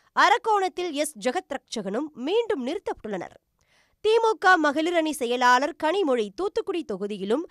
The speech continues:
திருவண்ணாமலையில் அண்ணாதுரை, வேலூரில் கதிர் ஆனந்த், நீலகிரியில் ஆ ராசா ஆகியோர்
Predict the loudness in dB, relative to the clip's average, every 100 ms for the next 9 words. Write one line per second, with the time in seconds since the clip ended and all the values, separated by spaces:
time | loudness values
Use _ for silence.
0 | _ _ -4 0 2 4 4 4 0 -2
1 | -6 -2 -2 0 -2 -2 -6 -6 -14 _
2 | _ -2 0 2 2 0 -2 -4 -2 0
3 | 2 2 2 0 -2 _ _ -8 0 2
4 | 2 0 -2 -2 -4 4 4 6 2 2
5 | 2 2 2 0 -2 -2 -2